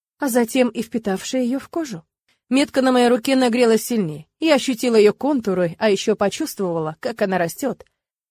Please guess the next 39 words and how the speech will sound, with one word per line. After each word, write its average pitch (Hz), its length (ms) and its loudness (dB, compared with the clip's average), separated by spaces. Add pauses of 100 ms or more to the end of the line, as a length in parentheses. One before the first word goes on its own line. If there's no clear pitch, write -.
(120)
Это 330 180 -2
странное 285 360 2
чувство, 240 400 -2
словно 254 360 2
зернышко, 233 500 -2
проклюнулось, 214 720 -2 (300)
напитавшись 277 720 -2
живительной 247 520 -2
субстанцией. - 720 -12 (600)
Все 359 160 0
случилось 302 420 0
за 247 120 2
пару 269 200 2
секунд, 285 460 -4
но 202 180 0
меня 214 280 2
не 233 100 0
покидало 220 400 0
ощущение 196 460 0
того, 180 300 -2 (320)
что - 220 -2
Тирк 220 320 0
чувствует 226 480 -4
все - 200 -4
то 190 140 -2
же 185 100 -4
самое, 185 580 -2
что - 260 -4
и 208 80 2
я. - 260 -10 (680)
Но 240 80 6
если 254 320 4
у 247 40 4
меня 247 200 4
происходящее 226 600 2
вызывает 202 320 2
недоумение 208 600 2
и - 20 2
любопытство, 180 760 -2